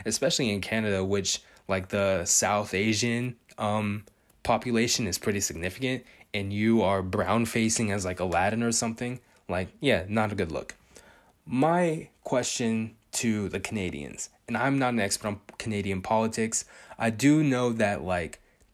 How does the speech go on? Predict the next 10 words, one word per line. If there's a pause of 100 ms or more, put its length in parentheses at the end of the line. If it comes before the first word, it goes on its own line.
(320)
Canada
doesn't
have
a
hard
two-party
system
like
America
does.